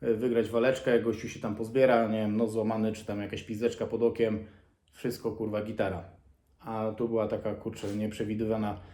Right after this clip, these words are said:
sytuacja i naprawdę mogło być, y, ciężko. A co się okazało? Rzeczywiście przyjechała karetka i przyjechała policja,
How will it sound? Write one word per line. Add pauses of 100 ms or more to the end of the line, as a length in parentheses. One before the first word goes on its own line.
(300)
sytuacja (100)
i
naprawdę
mogło
być,
y,
ciężko. (920)
A
co
się
okazało? (260)
Rzeczywiście
przyjechała
karetka (240)
i
przyjechała
policja,